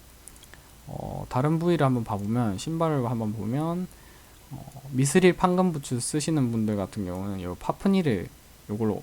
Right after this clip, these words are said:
옮기실 텐데, 요 방어력이 지금 일만 증가하고, 그리고 뭐 미드나이트 부츠 쓰시는 분들은 요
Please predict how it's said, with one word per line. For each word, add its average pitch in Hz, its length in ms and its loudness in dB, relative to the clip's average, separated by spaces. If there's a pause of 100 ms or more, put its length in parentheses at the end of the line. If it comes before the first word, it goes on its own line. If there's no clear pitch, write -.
옮기실 123 420 -2
텐데, 85 580 -8 (160)
요 92 100 -10
방어력이 127 460 4
지금 95 240 -6
일만 196 560 4
증가하고, 92 680 -2 (760)
그리고 165 880 2
뭐 104 320 0
미드나이트 156 480 4
부츠 127 220 -6
쓰시는 123 440 -2
분들은 143 800 -2
요 87 120 -8